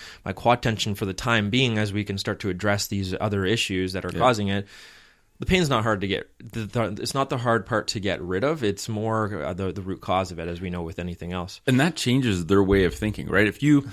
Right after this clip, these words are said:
Speaker 2: if they're, when they walk in, their impression is, "My arthritis is causing my pain." And then you talk to them and you get them,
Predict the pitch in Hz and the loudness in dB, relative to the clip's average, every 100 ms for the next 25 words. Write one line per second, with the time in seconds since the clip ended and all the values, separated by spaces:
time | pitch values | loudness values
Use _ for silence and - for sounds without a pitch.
0 | - - - 104 95 131 156 147 131 104 | -16 -20 -8 -6 4 6 8 6 2 2
1 | 117 135 110 107 - 92 92 85 80 92 | 2 2 2 0 0 0 2 2 2 2
2 | 90 80 85 - 82 78 90 87 107 113 | 2 0 -2 -2 -4 -4 -2 0 2 2
3 | 98 - 82 82 80 76 82 78 82 78 | 0 0 0 0 -2 -4 -2 -2 -2 -4
4 | 78 - 76 104 - - - - 95 90 | -4 -6 -6 -6 -8 -16 -20 -6 0 2
5 | 85 95 123 - 85 - 92 85 85 87 | 2 4 4 4 2 2 0 2 2 0
6 | 98 107 107 - 90 87 | 0 2 2 2 0 0